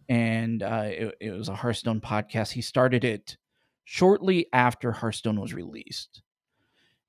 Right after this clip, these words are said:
And they did about fifty episodes of that. And, um, when they ended, uh, one of, one of the co-hosts on there was Kevin Hovdestad.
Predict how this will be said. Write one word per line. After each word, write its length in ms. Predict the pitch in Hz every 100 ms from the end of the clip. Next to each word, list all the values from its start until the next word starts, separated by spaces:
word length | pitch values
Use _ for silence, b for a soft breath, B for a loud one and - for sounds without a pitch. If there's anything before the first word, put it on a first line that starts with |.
| -
And 600 | 120 113 113 113 113 107
they 220 | 120 120 123
did 320 | 131 120 117
about 280 | 107 90 -
fifty 360 | 107 - 92
episodes 400 | 87 - 90 82
of 100 | 98
that. 460 | - - - - - _ _ _ _ _ _ -
And, 600 | 113 107 110 110 110 107 -
um, 600 | 110 104 104 107 - -
when 240 | 131 123
they 280 | 117 113 110
ended, 680 | 139 147 131 110 110 120 135 _ _ _ _ _ _ _ _
uh, 140 | 113 113
one 220 | 127 165
of, 180 | 151 -
one 240 | 156 151
of 80 | 151
the 60 | 127
co-hosts 520 | - 113 104 113 -
on 160 | 113 107
there 240 | 107 110
was 420 | 98 107 113 135
Kevin 320 | - 135 123
Hovdestad. 840 | 110 113 113 - - - - -